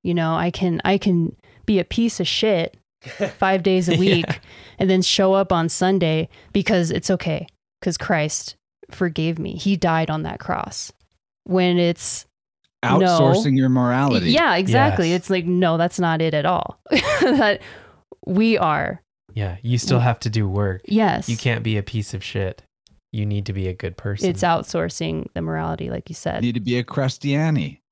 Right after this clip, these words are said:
Speaker 3: a good man or good
Speaker 1: Yeah.
Speaker 3: woman.
Speaker 1: Yeah, it's, I'm, I don't, I have no heartache with, uh, Christianity and how I grew up, and, um,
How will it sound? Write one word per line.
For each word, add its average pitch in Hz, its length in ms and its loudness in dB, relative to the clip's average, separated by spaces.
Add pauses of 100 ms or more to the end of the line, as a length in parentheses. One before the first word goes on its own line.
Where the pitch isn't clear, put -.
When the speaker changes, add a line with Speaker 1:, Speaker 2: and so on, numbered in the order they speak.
(140)
Speaker 3:
a 104 80 -6
good 110 240 -4
man 123 440 -2
or - 100 -10
good 175 100 -4
Speaker 1:
Yeah. 151 120 0
Speaker 3:
woman. 80 300 -4 (720)
Speaker 1:
Yeah, 170 340 -4
it's, - 440 -4 (1200)
I'm, 208 260 2
I 214 180 2
don't, 214 360 0 (840)
I 208 60 2
have 196 180 2
no 180 160 2
heartache 165 560 -2
with, 165 300 -2
uh, 160 380 0
Christianity 160 720 -4
and 151 240 -6 (140)
how 165 160 -2
I 156 80 -2
grew 156 260 -6
up, 156 260 -4
and, 151 440 -6
um, 156 420 -6